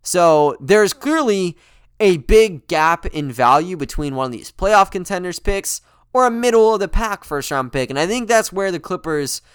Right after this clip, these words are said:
kind of is, that's where they're kinda gonna be centralized towards. And this is injury or no injury. I still think that's kinda where you look at them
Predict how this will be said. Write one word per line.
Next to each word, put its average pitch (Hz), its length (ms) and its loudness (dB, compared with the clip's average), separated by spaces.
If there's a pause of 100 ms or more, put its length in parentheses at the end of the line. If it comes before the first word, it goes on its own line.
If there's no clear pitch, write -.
(480)
kind 190 280 2
of 160 360 -4
is, 151 400 -4 (280)
that's 240 280 0
where 269 160 -2
they're 247 100 0
kinda 208 300 0
gonna 175 300 -4
be 165 80 -4
centralized 147 680 -6
towards. - 440 -12 (380)
And 185 100 -8
this 247 160 -4
is 214 220 -8
injury 208 400 -6
or 170 80 -4
no 170 240 -2
injury. 135 540 -10 (640)
I 165 60 0
still 233 200 4
think 220 160 2
that's 185 200 0
kinda 180 240 0
where 156 100 0
you 143 140 -2
look 139 240 -8
at 147 100 -12
them 156 340 -4